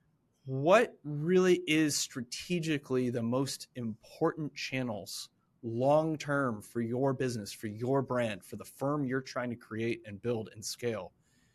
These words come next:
it is ones that you control. And so, like, your website is critical because it is still the best place to control an experience that someone's gonna have in the journey. It might not be where they find you first,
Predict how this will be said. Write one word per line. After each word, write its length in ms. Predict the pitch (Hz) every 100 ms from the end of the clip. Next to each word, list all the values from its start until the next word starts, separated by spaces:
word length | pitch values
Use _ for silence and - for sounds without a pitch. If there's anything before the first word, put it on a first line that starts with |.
| _ _ -
it 100 | 139
is 180 | 147
ones 380 | 131 143 165 135
that 140 | 123 104
you 220 | 113 123
control. 520 | 120 104 - 92 - _ _ _ _ _ _
And 100 | -
so, 160 | 120 143
like, 180 | 127 -
your 120 | 120
website 680 | 117 120 151 - 165 175 180 - _
is 160 | 127 -
critical 800 | - - - 143 165 175 185 185 - _ _ _ _
because 320 | 143 170 143
it 120 | 151
is 220 | 135 123 -
still 500 | - - 147 156 165
the 340 | 127 123 151
best 380 | 131 135 143 -
place 280 | 135 135 -
to 80 |
control 440 | 123 120 - 127 131
an 60 |
experience 720 | 120 120 - 117 117 120 120 -
that 160 | 110
someone's 320 | - 120 120
gonna 140 | 117 107
have 280 | 120 113 113
in 60 |
the 80 | 107
journey. 260 | 104 117 151
It 60 |
might 140 | 196 240
not 140 | 214
be 100 | 185
where 160 | 151 139
they 100 | 113
find 500 | - - 127 147 160
you 140 | 180
first, 640 | 175 156 202 - - -